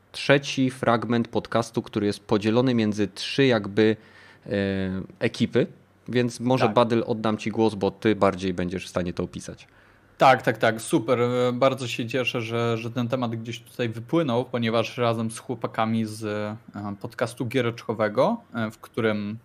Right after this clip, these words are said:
Speaker 2: z którego oczywiście, e, jedną z, w zasadzie jedyną komponentą będzie Toy Black Hat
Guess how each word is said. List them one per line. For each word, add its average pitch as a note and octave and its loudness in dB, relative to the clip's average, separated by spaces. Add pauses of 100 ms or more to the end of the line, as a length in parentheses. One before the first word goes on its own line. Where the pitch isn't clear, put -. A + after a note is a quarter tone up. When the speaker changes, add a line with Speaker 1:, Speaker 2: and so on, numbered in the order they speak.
(100)
Speaker 2:
z - -16
którego A2+ -4
oczywiście, G#2+ -4 (500)
e, G2 -4
jedną A2 -2
z, - -14 (560)
w A#2+ -10
zasadzie A#2+ -6
jedyną A2 -2
komponentą G#2+ -4
będzie G#2+ -2
Toy A#2+ -2
Black A2+ 0
Hat D#3 -4